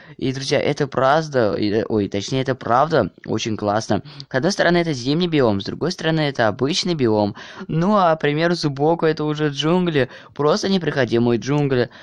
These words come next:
А также резко справа у нас появляется новая планета. И, как сказал, такие планеты у нас всего лишь три штуки, но всё же это очень классно. И каждая из этих планет очень уникальна своими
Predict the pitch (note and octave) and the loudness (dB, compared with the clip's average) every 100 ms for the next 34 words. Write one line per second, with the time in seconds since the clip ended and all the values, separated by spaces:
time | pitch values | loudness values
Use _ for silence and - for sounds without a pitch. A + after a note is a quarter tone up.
0 | F#3+ - E3+ - E3+ E3+ D#3+ F3 G#3+ E3+ | -4 -2 -2 0 0 0 -2 -2 -4 -4
1 | E3+ - D3+ D#3+ E3 D#3+ - C3 D3+ D#3 | -6 -4 2 2 2 0 -2 0 0 0
2 | D#3+ D3+ D#3 D#3 D3+ D3 D#3 E3+ E3+ C#3 | 0 2 2 2 2 0 2 0 2 0
3 | - - F3 F3 F3+ F#3 E3+ E3 E3 D#3 | -4 -18 -8 -4 -2 -2 0 0 -2 -4
4 | D#3 D#3 C#3+ D3 D3 C#3 - A#2+ A#2 B2+ | -4 -2 -2 -2 -2 -2 -2 0 2 0
5 | A#2+ - - C3 C#3 - - C#3+ E3 E3 | -2 -6 -4 -4 -4 -6 -6 -4 -4 -2
6 | C#3 - - F3 D3 D3+ - D#3 D#3 D#3 | -4 -4 -12 -6 -6 -4 -2 0 0 -2
7 | - B2 A2+ A2 A2+ G2+ A2+ A#2 A#2+ A#2 | 0 0 2 0 0 0 2 4 4 0
8 | - - - C#3+ - D3+ F3 E3+ F3 F3 | -2 -10 -8 -8 0 2 2 2 2 2
9 | - B2+ A2+ B2+ D3 D3+ C3 C3 C3+ - | 0 -6 -2 0 0 -2 0 0 0 -2
10 | C#3 C#3+ C#3 B2+ A2+ - C3+ D3 D#3+ B2+ | -2 -2 0 0 -2 0 2 2 2 2
11 | G#2 - - - _ - A2 A2 A#2+ A#2 | 2 -2 -20 -20 _ -2 2 4 4 2
12 | G#2+ | 0